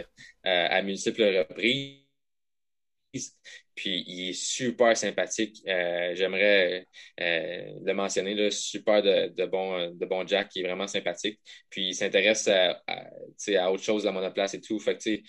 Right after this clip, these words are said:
il y a une belle mentalité. Puis c'est, c'est le fun que, que R D S présente, euh, les courses, euh, euh, de Alex. C'est, c'est, c'est vraiment, c'est, c'est, c'est bon pour les partenaires, c'est bon pour, euh, la,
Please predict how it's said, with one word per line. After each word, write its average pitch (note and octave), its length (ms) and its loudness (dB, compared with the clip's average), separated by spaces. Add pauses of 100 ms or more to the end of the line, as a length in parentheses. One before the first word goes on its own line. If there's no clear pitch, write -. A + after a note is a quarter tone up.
(320)
il F#2+ 60 2
y - 20 4
a F#2 40 2
une F#2+ 60 -6
belle A2 160 8
mentalité. G#2+ 640 0 (260)
Puis G#2 100 -12
c'est, A2 160 2
c'est A2 140 6
le G2+ 60 4
fun A#2+ 220 4
que, G2+ 380 6
que G#2 60 0 (100)
R F#2 40 -6
D G2 80 0
S G#2 140 0
présente, G2+ 520 -4
euh, F2+ 240 0
les F2+ 200 -4
courses, - 360 -6
euh, F2 320 0 (500)
euh, E2+ 340 -2 (280)
de G#2 80 4
Alex. G2 520 4
C'est, F2+ 240 -2
c'est, F2+ 300 -4
c'est - 180 -8
vraiment, F#2 460 0
c'est, - 160 -10
c'est, - 180 -8
c'est - 180 0
bon A#2 160 4
pour A#2+ 80 -2
les A#2 80 2
partenaires, A2 460 2
c'est A2 160 -4
bon A2 140 2
pour, G2+ 220 0
euh, F#2 100 2 (340)
la, G2 140 2